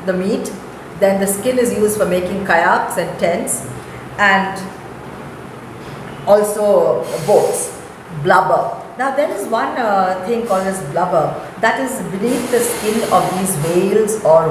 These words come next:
walrus, and that is used by them as fuel. Once the animal is killed and the skin is pulled out, the layer under the skin is known as blubber or fat, and this fat is extracted and used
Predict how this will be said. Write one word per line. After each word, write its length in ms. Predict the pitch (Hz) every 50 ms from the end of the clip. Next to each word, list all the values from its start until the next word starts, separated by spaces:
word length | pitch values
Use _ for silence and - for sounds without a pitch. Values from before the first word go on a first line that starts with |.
| 143 147
walrus, 540 | 160 160 160 160 - - - - - - - - - - - - -
and 220 | 214 220 220 220 -
that 160 | - - 349 370
is 60 | - - 220 202 214
used 360 | 220 226 220 185 165 170 - - - -
by 160 | 180 170 180
them 420 | 175 180 165 156 156 - - - - - - - - - - - - - -
as 320 | - 175 175 180 175 175 - - - -
fuel. 300 | - 190 175 156 139 - - - - - - - - - - -
Once 280 | 208 233 277 285 -
the 120 | - 254 - 175 190
animal 240 | 220 233 233 247 247
is 220 | 240 233 - - - -
killed 220 | 226 196 175 175
and 160 | 160 175 - 185
the 40 |
skin 340 | 180 - - - 240 240 240
is 260 | 226 214 208 202 - -
pulled 220 | 190 190 190 190 190 190
out, 380 | 180 185 160 143 151 - - - - - - - 180
the 100 | 196 190 - - - - - - - - 185 196
layer 340 | 226 254 277 294 302 285 -
under 260 | 208 208 226 233 269
the 120 | 269 277 262
skin 400 | 269 269 - - 185 175 175 180 175 - -
is 200 | 180 175 170 160
known 180 | 170 170 175 175
as 240 | 175 175 170 - - - - 156 139 -
blubber 340 | 165 156 151 - 151 127 107 - - - - - -
or 140 | 170 190 208 196 - - -
fat, 240 | 180 170 151 - - - - - - - - -
and 260 | 202 202 208 202 -
this 260 | 349 427 - - -
fat 300 | - 233 214 220 214 214
is 120 | 202 185 170
extracted 680 | 165 - - - - - 226 208 175 170 - 175 170 175 - - - - -
and 340 | 185 180 185 180 190 208
used 260 | 214 226 233 208 196